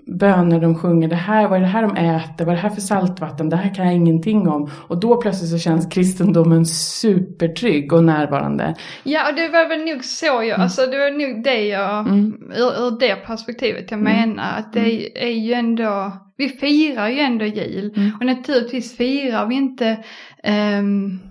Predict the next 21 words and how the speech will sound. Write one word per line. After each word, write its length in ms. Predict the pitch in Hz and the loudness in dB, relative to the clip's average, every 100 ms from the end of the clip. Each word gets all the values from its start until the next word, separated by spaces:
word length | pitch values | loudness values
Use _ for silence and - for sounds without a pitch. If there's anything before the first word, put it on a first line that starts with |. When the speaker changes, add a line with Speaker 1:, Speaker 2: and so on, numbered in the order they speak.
| - _ _ _ _ _ _ _ _ _ - - - _ _ _ _ _ - | -20 _ _ _ _ _ _ _ _ _ -20 -20 -20 _ _ _ _ _ -8
Speaker 2:
ja, 100 | - | -4
Jesus 460 | - 185 - - - | -4 -6 -10 -18 -12
födelse, 640 | 190 190 196 190 185 - 185 | -6 -6 -6 -6 -8 -8 -6
vi 120 | 202 | -6
firar. 480 | - 208 220 - 196 - - - | -2 0 0 -2 -8 -10 -20 -6
Men, 300 | 247 247 247 | -4 -2 -2
men 120 | 285 | -2
det 80 | 285 - - | -2 -4 0
finns 540 | 339 240 190 202 - | 2 4 0 -4 -2
ändå, 540 | 311 415 440 415 - - - | 0 0 0 0 0 0 0
Speaker 1:
Mm. 120 | 226 | -2
Speaker 2:
det 100 | 277 | -6
finns 480 | 277 349 226 226 - | -6 -2 -2 -2 -4
ändå. 320 | 285 311 226 | -4 -2 -2
Och 160 | 214 220 | -4 -2
på 80 | |
något 320 | 285 269 247 294 | 0 -2 -2 -6
vis 260 | 254 - | -6 -6
när 140 | 254 254 | -4 -2
jag 120 | 247 | -2
då, 240 | 240 220 | -2 -2